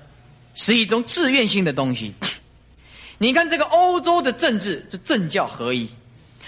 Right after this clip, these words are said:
当然各有利弊啦。而我们今天的佛教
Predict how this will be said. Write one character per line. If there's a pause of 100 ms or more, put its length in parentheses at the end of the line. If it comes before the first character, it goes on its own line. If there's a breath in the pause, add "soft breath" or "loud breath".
(100)
当
然 (520)
各
有
利
弊
啦。 (920 loud breath)
而
我
们
今
天
的
佛
教